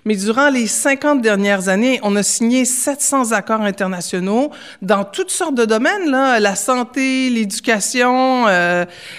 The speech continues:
euh, scientifique, la langue, tout ça. Et là, euh, on dirait qu'on, qu'on, qu'on est, que c'est une obsession,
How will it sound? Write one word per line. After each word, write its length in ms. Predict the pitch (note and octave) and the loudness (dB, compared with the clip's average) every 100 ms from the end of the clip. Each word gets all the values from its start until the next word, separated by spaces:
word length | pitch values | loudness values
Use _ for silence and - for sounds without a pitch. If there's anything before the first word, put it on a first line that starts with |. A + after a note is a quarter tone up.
| - | -6
euh, 40 | F#3+ - _ _ _ - | -6 -6 _ _ _ -14
scientifique, 800 | - - B3 A#3+ - - C#4+ C#4 | -6 -2 0 -2 -6 -4 -4 0
la 140 | G3+ | 0
langue, 440 | G3+ B3+ C4 B3 - | 2 2 2 0 -4
tout 140 | - | -10
ça. 340 | - C4+ C#4 C4+ | -2 2 2 2
Et 120 | G#3 | 0
là, 460 | G#3 B3+ E4 F4 B3+ | 2 2 2 2 2
euh, 360 | F#3 F3+ F3 F3 | 2 2 2 0
on 120 | G3 F#3 | -2 -4
dirait 420 | F#3 G#3+ C#4+ D4+ | -2 0 0 -2
qu'on, 420 | A#3 G3+ G3 E3 - - | -2 0 0 -4 -12 -10
qu'on, 300 | - F#3 F3+ - - | -2 0 0 -4 -4
qu'on 180 | F#3 | 0
est, 300 | F#3 F3 D#3+ - - - | 2 0 -2 -12 -20 -10
que 60 | |
c'est 260 | - G#3 - | -6 -6 -4
une 120 | G#3 | -2
obsession, 840 | B3+ - - G3 - G#3 G#3+ B3+ | -2 -2 -2 -2 0 0 0 -2